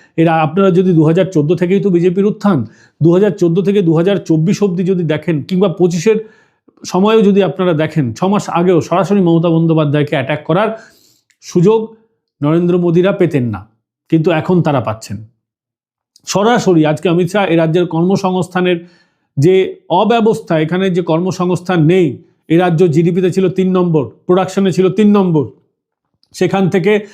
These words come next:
আজকে প্রোডাকশনে চলে গেছে বাইশ নম্বরে। দেশের ইকোনমিকে কন্ট্রিবিউশনে তিন নম্বরে অবস্থান ছিল, আজকে হচ্ছে বাইশ। প্রত্যেকটা ভালো কাজ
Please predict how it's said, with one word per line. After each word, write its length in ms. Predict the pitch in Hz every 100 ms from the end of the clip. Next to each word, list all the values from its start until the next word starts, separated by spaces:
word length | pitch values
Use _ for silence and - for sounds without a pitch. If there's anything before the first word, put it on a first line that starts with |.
| -
আজকে 240 | - 160 190
প্রোডাকশনে 560 | 180 180 185 208 208
চলে 200 | 185 196
গেছে 200 | 196 196
বাইশ 380 | 170 185 220 -
নম্বরে। 420 | 208 180 143 104 - _ _ _ _ _ _ _ _ 117
দেশের 640 | 165 175 214 214 214 - _ _ _ -
ইকোনমিকে 640 | 147 196 202 202 202 208
কন্ট্রিবিউশনে 680 | 180 175 170 202 196 202 202
তিন 260 | - 190 196
নম্বরে 300 | 196 196 185
অবস্থান 420 | 180 185 180 170
ছিল, 180 | 170 180
আজকে 320 | 160 - 175
হচ্ছে 220 | 160 165
বাইশ। 440 | 131 135 113 - _ _ _ _ _ _ _ _ _ _ -
প্রত্যেকটা 640 | 285 285 - 285 285 254
ভালো 280 | 170 202 226
কাজ 340 | 185 123 -